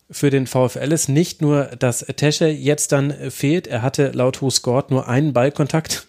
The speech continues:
weiß jetzt gar nicht, ob das dann der auf der Linie war oder ob der dann nicht zählt in dieser Partie. Es geht jetzt dann gegen den ersten F S V Mainz null fünf und den ersten F C Köln, also tendenziell Spiele, wo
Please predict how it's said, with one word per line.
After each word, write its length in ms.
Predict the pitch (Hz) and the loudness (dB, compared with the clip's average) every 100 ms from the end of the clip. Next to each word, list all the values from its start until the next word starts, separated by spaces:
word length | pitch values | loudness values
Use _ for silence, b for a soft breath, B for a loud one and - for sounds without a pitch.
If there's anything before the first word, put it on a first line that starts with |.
| - | -8
weiß 160 | 123 | -6
jetzt 160 | 131 - | -6 -4
gar 80 | 123 | -2
nicht, 140 | 131 | -2
ob 80 | 135 | -4
das 100 | 123 | -2
dann 160 | 127 | 0
der 140 | 117 135 | 2 0
auf 80 | 131 | 0
der 120 | 127 | 0
Linie 300 | 123 165 147 | 2 0 2
war 140 | 131 | 2
oder 180 | 131 123 | 2 0
ob 140 | 123 | 0
der 80 | - | 0
dann 220 | 123 123 B B B B | 0 0 B B B B
nicht 460 | 143 165 - - 127 | 0 0 0 -10 -4
zählt 300 | 139 156 180 | 0 2 0
in 100 | 127 | -2
dieser 220 | 120 120 | 0 0
Partie. 340 | 123 123 156 160 B B | -2 -2 -2 -2 B B
Es 200 | - 135 | -4 0
geht 180 | 185 214 | 0 2
jetzt 240 | 196 - | 0 0
dann 220 | 127 147 | 0 0
gegen 180 | 170 147 | 0 0
den 100 | 139 | 0
ersten 280 | 143 156 - | 2 0 0
F 100 | 160 | -2
S 120 | 151 | -2
V 120 | - | 0
Mainz 240 | 143 139 135 | 2 0 0
null 80 | 135 | -2
fünf 320 | - 185 - | 0 -2 0
und 180 | 170 190 | 0 2
den 140 | 165 | 0
ersten 340 | 147 160 - | 0 -2 -2
F 160 | 160 151 | -4 -4
C 140 | - | -6
Köln, 380 | 135 - 143 139 | -6 0 0 2
also 180 | 127 139 | -2 -4
tendenziell 720 | - 151 170 165 151 147 147 | 0 2 2 0 2 2 0
Spiele, 440 | - - 160 160 | -6 -2 0 2
wo 180 | 135 139 | 2 -2